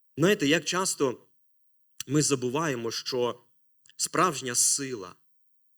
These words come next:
справжнє відновлення не в якихось наших досягненнях, зв'язках, не в якихось земних речах, а справжня сила, яка дає нам можливість відновити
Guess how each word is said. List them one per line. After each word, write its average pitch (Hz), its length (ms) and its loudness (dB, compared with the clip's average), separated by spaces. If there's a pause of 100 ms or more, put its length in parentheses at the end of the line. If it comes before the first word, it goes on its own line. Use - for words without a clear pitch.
(340)
справжнє 139 520 -2
відновлення 120 920 -6 (1080)
не 151 100 6
в 170 40 6
якихось 180 400 2
наших 139 340 -2
досягненнях, 117 920 -4
зв'язках, 123 920 -6
не 110 180 -12
в 117 40 -8
якихось 127 460 -4
земних 123 640 -10
речах, 127 640 -12 (680)
а 120 100 -4
справжня 156 440 0
сила, 120 540 -2 (1500)
яка 113 280 -4
дає 120 380 -2
нам 131 280 -6
можливість 123 540 -4
відновити 120 680 -6